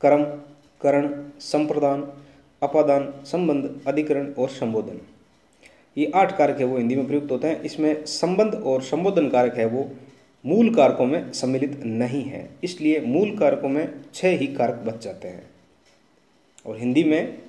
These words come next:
आठ कारक प्रयुक्त होते हैं। बस ये ध्यान रखनी है। आगे है कर्ता।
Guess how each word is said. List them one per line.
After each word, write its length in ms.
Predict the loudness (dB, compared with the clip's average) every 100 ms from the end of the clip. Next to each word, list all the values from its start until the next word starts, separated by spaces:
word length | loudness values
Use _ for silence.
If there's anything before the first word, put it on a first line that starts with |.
| -20 _ _ _ _ _ _ _
आठ 260 | 4 4 2
कारक 180 | -4 -4
प्रयुक्त 340 | -8 -10 -10
होते 200 | -16 -18
हैं। 180 | -20 -20 _ _ _ _ _
बस 180 | -14 -8
ये 120 | -6
ध्यान 200 | -6 -10
रखनी 280 | -12 -16 -18
है। 60 | -20 -20 _ _ _ _ _ _ _ _ _ _ _ _ _ _ _ _ _ _ _ _ _ _ _ _ _ _ _ _ _ _ -2
आगे 200 | 0 2
है 140 | 0 0
कर्ता। 300 | 0 0 -2